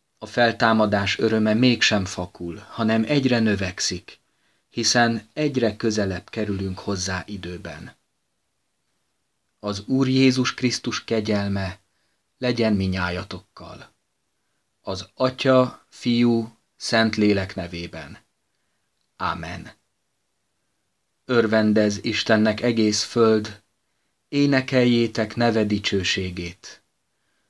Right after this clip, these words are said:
Ő adott életet lelkünknek, és nem engedte, hogy lábunk meginogjon.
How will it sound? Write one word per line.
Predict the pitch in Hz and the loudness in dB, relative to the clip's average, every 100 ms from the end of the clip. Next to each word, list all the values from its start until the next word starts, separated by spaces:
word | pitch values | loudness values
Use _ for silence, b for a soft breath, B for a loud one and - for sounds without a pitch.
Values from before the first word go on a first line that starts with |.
| _ | _
Ő | - 151 151 151 | 2 6 8 6
adott | 143 143 135 - | 6 4 2 -2
életet | 135 135 127 120 120 - | 0 2 2 2 -2 2
lelkünknek, | 120 120 117 - 117 104 117 107 - - _ _ _ | 4 4 2 -4 -6 -4 -4 -4 -8 -20 _ _ _
és | 110 104 98 | -6 -6 -4
nem | 127 135 131 | 0 2 4
engedte, | 127 127 120 110 - 110 | 4 4 2 0 -4 -4
hogy | 107 101 | -2 0
lábunk | 101 113 110 107 101 - | 2 4 4 2 -2 -4
meginogjon. | 101 95 92 92 90 92 87 87 | -4 -4 -6 -8 -8 -10 -10 -14